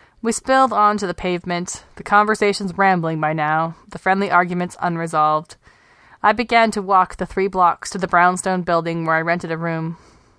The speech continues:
The best ever. You might as well talk about religion. People believe what they wanted.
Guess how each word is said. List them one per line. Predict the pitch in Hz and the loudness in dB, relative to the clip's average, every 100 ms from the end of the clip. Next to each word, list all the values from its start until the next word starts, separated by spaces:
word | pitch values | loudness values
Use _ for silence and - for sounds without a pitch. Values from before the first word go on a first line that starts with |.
| _ _ - | _ _ -14
The | |
best | 170 185 185 - | 0 2 2 2
ever. | 160 151 147 170 - _ | 0 0 -4 -8 -18 _
You | - 202 | -10 -6
might | 220 247 | -2 -2
as | |
well | 196 165 | 0 -2
talk | - 180 | 2 0
about | 190 156 127 | 0 -4 -4
religion. | 147 160 175 156 147 147 _ _ _ _ _ _ _ | -6 -4 -4 -4 -6 -8 _ _ _ _ _ _ _
People | 226 226 214 | -2 0 0
believe | 180 185 208 208 | 0 0 0 -2
what | 220 | -2
they | 220 202 | -2 0
wanted. | 180 170 170 170 | 2 2 2 -4